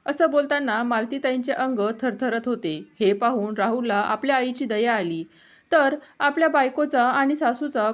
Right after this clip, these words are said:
खूप राग आला. तो आईला मिठी मारत म्हणतो, "आई, तू अगोदरच मला सगळं सांगितलं असतं तर मी तेव्हा सगळ्या गोष्टींचा छडा लावला असता." त्यावर मालतीताई म्हणतात, "बाळा,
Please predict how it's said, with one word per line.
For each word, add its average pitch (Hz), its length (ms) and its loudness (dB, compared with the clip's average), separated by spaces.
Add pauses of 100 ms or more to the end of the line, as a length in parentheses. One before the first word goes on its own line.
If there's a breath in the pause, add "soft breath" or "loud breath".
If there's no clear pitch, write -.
खूप 262 240 -2
राग 240 220 2
आला. 170 300 -2 (300 soft breath)
तो 269 100 2
आईला 240 380 4
मिठी 233 300 0
मारत 240 380 0
म्हणतो, 196 420 -2 (480 loud breath)
"आई, 269 320 0 (120)
तू 320 80 -2
अगोदरच 277 640 0
मला 262 220 -2
सगळं 262 300 -4
सांगितलं 285 480 -4
असतं 285 340 -2 (100)
तर 269 140 0
मी 262 280 -4
तेव्हा 254 260 -2
सगळ्या 269 320 -4
गोष्टींचा 254 500 -4 (120)
छडा 240 220 0
लावला 262 320 0
असता." 208 440 -4 (360 loud breath)
त्यावर 220 400 2
मालतीताई 220 520 -2
म्हणतात, 247 400 -2 (140)
"बाळा, 202 380 2